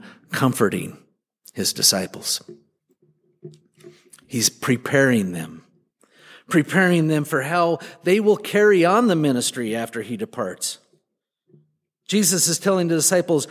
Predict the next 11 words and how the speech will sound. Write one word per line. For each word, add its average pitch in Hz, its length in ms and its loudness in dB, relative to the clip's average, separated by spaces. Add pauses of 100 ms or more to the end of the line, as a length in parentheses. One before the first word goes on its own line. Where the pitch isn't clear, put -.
(160)
they're 190 120 4
going 196 280 2
to 170 100 0
soon 254 400 2
face 202 300 0
something 233 520 0
they 180 120 0
will 170 140 2
find 202 380 -2
very 151 300 0
difficult, 214 760 -2